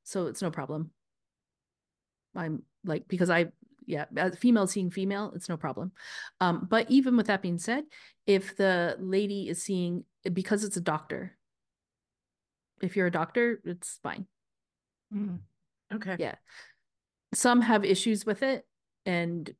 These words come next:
Speaker 1: like, but that is, it's usually more cultural than, it's a cultural choice than a religious choice. Yeah.
Speaker 2: Okay, that's interesting. Hmm.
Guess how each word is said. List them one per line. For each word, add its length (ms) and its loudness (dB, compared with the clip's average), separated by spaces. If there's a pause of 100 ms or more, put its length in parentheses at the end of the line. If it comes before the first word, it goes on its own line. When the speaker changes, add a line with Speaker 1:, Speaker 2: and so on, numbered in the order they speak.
(120)
Speaker 1:
like, 300 -2
but 160 -2
that 260 4
is, 260 -2
it's 180 -6
usually 260 0
more 160 0
cultural 500 -4
than, 320 -6
it's 200 -6
a 40 -8
cultural 680 -4 (580)
choice 520 -6 (100)
than 160 -4
a 60 -6
religious 460 -8
choice. 400 -18 (480)
Yeah. 100 -6
Speaker 2:
Okay, 140 -4
that's 240 -12
interesting. 440 -12 (320)
Hmm. 100 -6